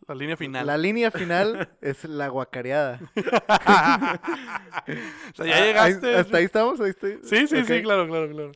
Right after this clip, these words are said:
Speaker 2: Entonces
Speaker 1: Estoy entendiendo tu, tu analogía a la perfección.
Speaker 2: aquí la diferencia de una carrera y una peda es que las carreras, entre más rápido las termines,
Speaker 1: Ajá.
Speaker 2: logras tu meta, ¿no? Y se finaliza,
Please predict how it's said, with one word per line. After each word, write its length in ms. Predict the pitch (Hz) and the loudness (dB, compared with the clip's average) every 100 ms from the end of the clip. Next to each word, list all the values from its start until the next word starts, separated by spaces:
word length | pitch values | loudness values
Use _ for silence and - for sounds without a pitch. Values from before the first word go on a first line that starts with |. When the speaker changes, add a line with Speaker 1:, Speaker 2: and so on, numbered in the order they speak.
| - | -6
Speaker 2:
Entonces 760 | 160 160 226 208 - 139 - 139 | -6 2 2 2 -4 -6 -8 -16
Speaker 1:
Estoy 220 | - 160 | -8 -8
entendiendo 320 | 175 180 190 | -4 -4 -4
tu, 240 | 185 170 | -4 -6
tu 100 | 143 | -4
analogía 600 | 151 143 135 - 147 123 127 | -6 -6 -12 -12 -12 -12 -12
a 40 | |
la 120 | 131 | -12
perfección. 540 | 127 139 139 123 143 127 | -10 -10 -10 -10 -8 -4
Speaker 2:
aquí 260 | 170 - | -4 -2
la 100 | 180 | 0
diferencia 840 | 220 226 208 185 190 - 202 196 - | 0 2 0 0 -2 -4 -2 -2 -6
de 200 | _ 156 | _ -2
una 240 | 156 160 185 | -2 -2 -6
carrera 480 | - 165 151 151 151 | -6 -6 -4 -2 -4
y 80 | |
una 180 | 151 160 | -4 -8
peda 580 | 160 160 143 120 123 170 _ _ _ _ _ | -6 -4 -2 -4 -8 -14 _ _ _ _ _
es 180 | 135 131 | -12 -12
que 300 | - 170 156 - | -6 -4 -4 -4
las 300 | 151 143 - | -6 -6 -6
carreras, 680 | 156 143 156 156 185 - _ _ _ _ _ | -8 -4 -2 -2 -2 -8 _ _ _ _ _
entre 340 | - 160 160 160 | -6 -6 -4 -2
más 160 | 180 | 0
rápido 380 | 220 240 - 247 | -2 -4 0 0
las 220 | 226 196 | 2 -2
termines, 760 | - 156 156 202 247 381 233 - | -4 -6 -6 -6 -6 -10 -14 -20
Speaker 1:
Ajá. 340 | 185 127 151 214 _ _ _ _ _ _ _ _ | -16 -10 -8 -10 _ _ _ _ _ _ _ _
Speaker 2:
logras 420 | 143 147 151 170 - | -6 -4 -2 -4 -6
tu 100 | 160 | -8
meta, 400 | 143 127 107 104 | -8 -8 -10 -10
¿no? 260 | 113 139 | -10 -8
Y 300 | 147 127 117 - | -8 -10 -14 -12
se 200 | 131 120 | -10 -10
finaliza, 1120 | 127 120 117 135 - - 123 120 107 104 | -10 -10 -10 -10 -12 -8 -6 -6 -8 -14